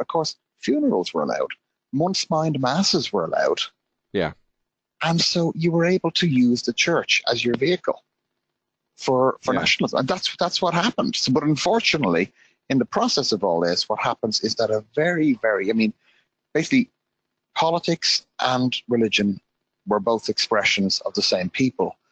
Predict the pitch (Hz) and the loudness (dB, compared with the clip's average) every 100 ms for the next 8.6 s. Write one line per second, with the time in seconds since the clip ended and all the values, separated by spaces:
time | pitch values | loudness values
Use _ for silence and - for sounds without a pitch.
0 | _ - - 101 - 117 117 120 110 120 | _ -12 -2 -2 0 -2 2 2 2 0
1 | - 117 110 107 - 107 - - - 156 | 0 2 2 0 -4 -8 -4 -2 0 2
2 | 170 160 127 110 - 104 101 92 - 92 | 4 2 2 0 0 0 0 0 -2 0
3 | 82 90 - _ _ _ - 71 - _ | 0 -2 -6 _ _ _ -4 -4 -6 _
4 | - 113 113 113 110 - 120 110 107 110 | -6 -2 0 0 0 -2 0 0 0 0
5 | 127 190 165 104 - 87 - 87 90 - | 0 0 0 0 -2 -2 -4 -4 -2 -2
6 | - _ _ _ _ _ _ _ _ _ | -4 _ _ _ _ _ _ _ _ _
7 | - 107 95 - - 87 - 85 - _ | -2 0 0 -2 -4 -4 -2 -4 -4 _
8 | _ _ - 107 92 | _ _ -4 0 0